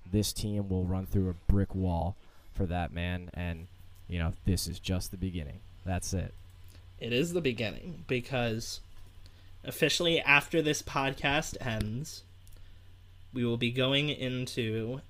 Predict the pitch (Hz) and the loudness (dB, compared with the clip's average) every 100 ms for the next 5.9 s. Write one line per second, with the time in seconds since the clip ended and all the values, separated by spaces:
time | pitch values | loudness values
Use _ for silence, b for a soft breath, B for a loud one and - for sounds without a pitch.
0 | 131 113 113 113 - - 135 135 135 131 | -6 -4 -4 -6 -8 -4 2 4 4 4
1 | 131 135 156 - - - - 135 120 113 | 4 0 -4 -18 -18 -12 -4 0 2 0
2 | 104 120 - - - - - b b b | -2 -4 -8 -14 -18 -14 -12 b b b
3 | b b - 131 123 131 123 113 113 117 | b b -4 -4 0 0 4 4 4 2
4 | 113 110 107 107 - 110 - - 110 101 | 0 -2 -4 -4 -4 -6 -6 -6 -6 -8
5 | - - - - 139 113 120 120 117 | -10 -12 -12 -10 -4 -2 0 0 -2